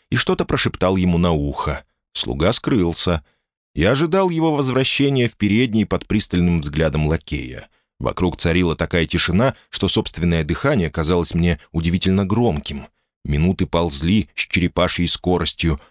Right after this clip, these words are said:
а мое сердце билось быстро, точно у испуганного зайца. В резком контрасте с фасадом дома передняя была выложена мрамором. Через арку между колоннами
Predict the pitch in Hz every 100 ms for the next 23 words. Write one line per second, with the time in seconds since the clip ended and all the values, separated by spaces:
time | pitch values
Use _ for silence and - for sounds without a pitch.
0 | _ 73 73 78 - 92 101 - 85 73
1 | 80 82 62 64 104 - - 82 85 -
2 | 85 - 80 80 - 82 76 78 71 73
3 | 71 67 64 - - - - _ _ _
4 | _ 78 87 160 - 143 127 131 117 139
5 | - - 127 - 104 - 117 101 92 82
6 | 139 147 135 _ _ 95 113 139 135 127
7 | 90 87 87 92 92 82 85 82 78 73
8 | 67 65 67 64 - _ _ - 80 80
9 | - - 85 101 - 92 92 78 85 80
10 | 78 104 104 95 95